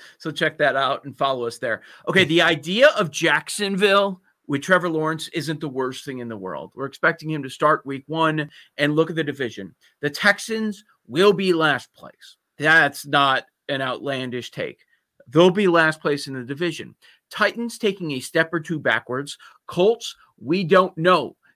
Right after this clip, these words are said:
Do you believe there's anything there in the quarterback reuniting with Frank Reich? That's the question. So I, I think the reason that most people are betting on the Jaguars, the,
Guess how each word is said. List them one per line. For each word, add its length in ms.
Do 180
you 220
believe 360
there's 280
anything 580
there 320
in 180
the 80
quarterback 680
reuniting 800
with 120
Frank 320
Reich? 240
That's 200
the 60
question. 300
So 240
I, 220
I 100
think 180
the 100
reason 340
that 80
most 220
people 200
are 100
betting 360
on 140
the 80
Jaguars, 640
the, 200